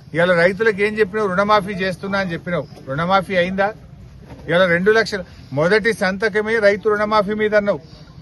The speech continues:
ఇవాళకి నీ ప్రభుత్వం వచ్చి సరిగ్గా రెండేండ్లయింది. రెండేండ్లైనా ఇవాళటి వరకు రుణమాఫీ కాలేదు. రుణమాఫీ కాని రైతుల్లారా, రైతు సోదరులారా, కాంగ్రెస్ బలపరిచిన అభ్యర్థులను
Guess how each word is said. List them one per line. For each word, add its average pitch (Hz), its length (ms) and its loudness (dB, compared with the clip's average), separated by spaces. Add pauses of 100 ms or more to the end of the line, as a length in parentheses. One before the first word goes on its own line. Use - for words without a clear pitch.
(220)
ఇవాళకి 220 540 2
నీ 220 100 0
ప్రభుత్వం 208 440 0
వచ్చి 214 200 -8
సరిగ్గా 202 420 -2
రెండేండ్లయింది. 214 800 0 (640)
రెండేండ్లైనా 220 1000 4
ఇవాళటి 214 480 2
వరకు 208 280 0
రుణమాఫీ 202 560 0 (120)
కాలేదు. 185 500 0 (720)
రుణమాఫీ 214 640 2
కాని 214 300 0
రైతుల్లారా, 196 720 2 (240)
రైతు 180 280 -2
సోదరులారా, 190 760 2 (460)
కాంగ్రెస్ 214 500 4
బలపరిచిన 202 520 2
అభ్యర్థులను 196 540 -2